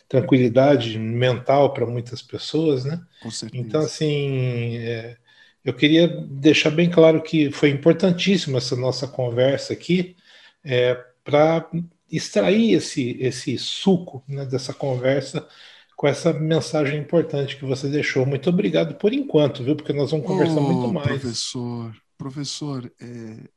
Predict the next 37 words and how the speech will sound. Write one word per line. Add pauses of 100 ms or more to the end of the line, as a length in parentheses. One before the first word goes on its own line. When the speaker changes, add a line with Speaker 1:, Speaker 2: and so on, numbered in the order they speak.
(220)
Speaker 2:
eu,
eu
só
tenho,
eu
é
que
tenho
que
agradecer
o
privilégio (840)
de (140)
poder, (260)
é,
contar
um
pouquinho
da
minha
história. (680)
Minha
história,
é,
talvez
não
seja
a
mais
conhecida, (260)
não
é, (500)
não
é
a
mais
importante,